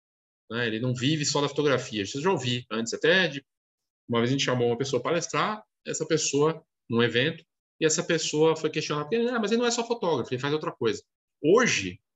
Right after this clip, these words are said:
quem tem um outro trabalho e ganha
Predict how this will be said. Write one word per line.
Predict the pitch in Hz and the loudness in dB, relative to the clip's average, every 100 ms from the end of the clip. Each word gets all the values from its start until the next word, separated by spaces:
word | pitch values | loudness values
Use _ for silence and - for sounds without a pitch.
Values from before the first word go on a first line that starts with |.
| _ _ _ _ | _ _ _ _
quem | - 143 | 0 0
tem | 143 139 | 2 2
um | 127 | 4
outro | 143 185 135 | 2 2 -2
trabalho | 131 104 113 165 - 95 _ _ _ _ _ _ _ | -2 -2 -2 -2 -4 -8 _ _ _ _ _ _ _
e | 107 | -10
ganha | 104 110 107 92 87 | -2 0 0 -4 -8